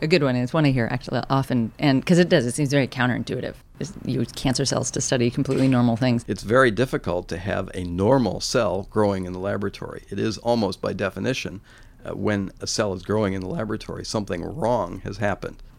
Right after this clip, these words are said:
Speaker 1: There are things that are normal about HeLa cells. You know, they have membranes that viruses have to get through in order to go into a cell. And at the time, they didn't really know how that worked. So they could use HeLa cells to look at how does a virus go into a cell.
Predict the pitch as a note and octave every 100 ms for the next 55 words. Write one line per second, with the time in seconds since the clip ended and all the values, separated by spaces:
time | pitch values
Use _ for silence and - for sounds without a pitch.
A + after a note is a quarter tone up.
0 | - D#3+ D#3+ C#3+ B2+ E3 C#3+ C#3 C3 B2+
1 | B2+ A#2 A#2+ B2+ A#2+ A#2+ - - - C#3
2 | B2 B2 C3 C3 A#2+ B2 A#2+ C3+ C3+ C3
3 | B2+ A#2+ A#2 - A#2+ A#2+ A2+ B2+ A#2+ B2+
4 | C#3 B2 B2 B2 B2 - - B2 - -
5 | C#3+ C3 B2+ C3 B2 B2+ - B2+ D3+ -
6 | - C#3+ C3+ - B3+ F3+ C3+ C#3 B2+ B2+
7 | A#2+ B2 A#2 B2+ B2 A2+ - C3 - -
8 | - D3+ C3+ B2+ C#3 C3 C3 B2 - -
9 | - - D#3 C#3+ D3 B2 - C3+ C3+ C3+
10 | A#2+ A2 C#3 C3 A#2+ A#2+ A#2 A#2 A#2 C3
11 | B2 A#2 B2 - - - -